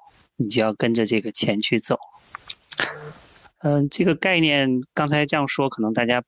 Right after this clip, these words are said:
直观。嗯，这个概念其实是我这么十多年也是慢慢摸索出来的。我一开始只是写了一个，呃，会走路的钱两篇博客文章，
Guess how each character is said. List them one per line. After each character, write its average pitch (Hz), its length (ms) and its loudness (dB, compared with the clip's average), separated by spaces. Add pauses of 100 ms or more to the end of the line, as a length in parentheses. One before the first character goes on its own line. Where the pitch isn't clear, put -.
(140)
直 113 180 2
观。 127 420 -2 (840)
嗯， 113 640 0
这 156 140 -2
个 - 40 -4
概 175 120 2
念 156 120 2
其 135 180 2
实 143 120 0
是 131 300 0
我 104 420 2 (320)
这 - 220 0
么 123 120 2
十 - 200 0
多 127 100 2
年 120 160 2
也 107 80 2
是 120 160 0
慢 127 160 2
慢 120 220 2
摸 131 260 0
索 - 160 0
出 - 220 -2
来 110 180 0
的。 - 80 -18 (840)
我 143 80 2
一 139 80 4
开 175 180 2
始 139 180 2
只 123 140 0
是 147 140 2
写 110 280 2
了 110 120 4
一 123 100 4
个， 117 420 0 (680)
呃， 113 280 0
会 143 240 2
走 113 280 2
路 127 160 2
的 113 100 2
钱 110 320 2
两 104 180 0
篇 127 200 -2
博 113 160 0
客 - 180 -2
文 107 180 -2
章， 117 240 -2